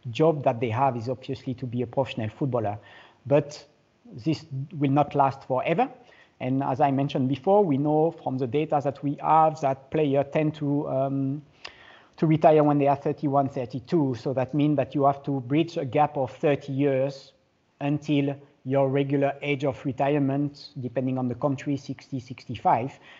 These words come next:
And that means you will need to find another challenge and a second career. And if you are not preparing yourself, uh, um, early enough in order to make this transition, uh, quite supple,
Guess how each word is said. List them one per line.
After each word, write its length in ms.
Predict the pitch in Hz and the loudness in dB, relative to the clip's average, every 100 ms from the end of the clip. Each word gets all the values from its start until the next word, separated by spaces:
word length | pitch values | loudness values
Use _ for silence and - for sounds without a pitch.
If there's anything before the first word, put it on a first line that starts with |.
| _ | _
And 100 | 147 143 | 0 0
that 160 | 139 | 2
means 220 | 170 160 | 2 4
you 100 | 139 | 2
will 120 | 139 139 | 2 2
need 300 | 135 160 156 | 2 2 -2
to 60 | |
find 340 | - 147 147 139 | -2 0 2 2
another 320 | 135 131 120 | 2 0 -2
challenge 500 | - 143 156 123 120 | 0 2 2 0 -4
and 460 | 117 120 117 120 - | -6 -6 -8 -12 -12
a 40 | 127 | -6
second 400 | - 160 131 117 | -4 0 -2 0
career. 440 | 120 175 120 120 - - _ - | 0 2 2 0 -10 -20 _ -4
And 140 | 143 | -2
if 180 | 139 - | -2 2
you 80 | 143 | 4
are 80 | |
not 800 | 143 143 147 147 156 180 214 - | 4 2 2 2 4 4 4 -4
preparing 500 | - 147 156 143 143 | -4 -2 0 2 0
yourself, 640 | 139 123 - 151 143 139 143 | 0 -4 -2 0 0 -2 -10
uh, 100 | 113 - - _ _ - | -10 -14 -20 _ _ -14
um, 580 | 135 131 127 127 127 127 - | -8 -4 -2 -2 -2 -4 4
early 340 | 165 151 147 127 | 6 6 4 2
enough 500 | 143 226 - - 151 | 2 2 0 -12 -6
in 140 | 143 | -4
order 160 | 131 135 | -2 -4
to 160 | - | -4
make 260 | 135 143 127 | -2 -2 -4
this 120 | 131 | -6
transition, 720 | 147 127 131 135 139 131 135 123 | -4 -4 -4 -2 -2 -2 -4 -8
uh, 80 | |
quite 320 | 117 147 131 - | -4 -2 -2 -2
supple, 480 | - 180 208 - | -2 0 -2 -2